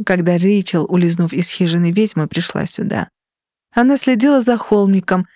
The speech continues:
ждала малейшего движения. Некоторые из разбросанных камней были испачканы чем-то коричневым, похожим на засохшую кровь.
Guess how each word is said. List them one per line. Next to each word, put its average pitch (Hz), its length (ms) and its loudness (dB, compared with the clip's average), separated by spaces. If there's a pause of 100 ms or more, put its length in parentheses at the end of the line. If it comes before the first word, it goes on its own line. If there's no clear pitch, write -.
(200)
ждала 226 380 4
малейшего 240 580 2
движения. 233 840 0 (480)
Некоторые 202 680 2
из 196 120 0
разбросанных 190 720 0
камней 208 420 2
были 180 300 2
испачканы 180 640 -2
чем-то 185 300 -2
коричневым, 175 760 -2 (400)
похожим 226 420 2
на 220 120 2
засохшую 220 600 -2
кровь. - 460 -8